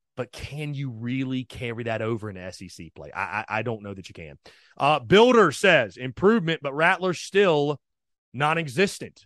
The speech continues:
Uh, yeah, I mean, that, that, that's, again, that's, that's one of my biggest disappointments. Like, I, I, I did not see Spencer Rattler being a game manager this year.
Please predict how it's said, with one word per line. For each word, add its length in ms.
Uh, 160
yeah, 220
I 40
mean, 280
that, 160
that, 160
that's, 340
again, 240
that's, 220
that's 200
one 100
of 40
my 80
biggest 280
disappointments. 340
Like, 220
I, 160
I, 420
I 200
did 200
not 280
see 180
Spencer 400
Rattler 380
being 160
a 60
game 260
manager 360
this 220
year. 160